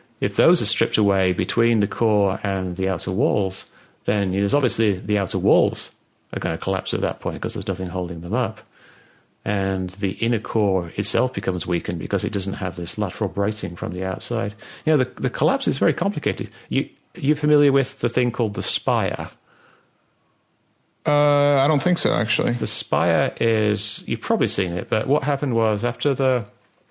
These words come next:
Speaker 1: I think this is more visible on, uh, building, uh, building one, which was the, uh, the last one to collapse, the, the one with the antenna on top.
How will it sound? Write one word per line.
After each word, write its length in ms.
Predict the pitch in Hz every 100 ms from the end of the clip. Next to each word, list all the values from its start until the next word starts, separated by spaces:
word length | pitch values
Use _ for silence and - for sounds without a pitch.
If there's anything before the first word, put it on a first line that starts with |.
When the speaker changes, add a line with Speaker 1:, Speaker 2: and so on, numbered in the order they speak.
| _ -
Speaker 1:
I 40 | -
think 200 | - -
this 120 | 117
is 140 | 110
more 160 | 117 104
visible 500 | 101 101 98 107 101
on, 460 | 95 95 95 90 87 - - - _ -
uh, 520 | 123 98 98 95 92
building, 680 | - - 104 101 95 90 92 _
uh, 240 | 107 98
building 360 | 92 110 110 101
one, 260 | 95 87 - - -
which 280 | 120 92 -
was 220 | 95 90
the, 400 | - 95 92 90
uh, 140 | 92 85 - - - - _ -
the 80 |
last 260 | 104 101 -
one 100 | 95
to 100 | 87
collapse, 460 | 101 98 - - -
the, 280 | 101 90
the 60 | 87
one 120 | 101
with 160 | 101 95
the 440 | 98 92 92 90
antenna 400 | 104 92 101 87
on 140 | 85 -
top. 340 | 110 98 -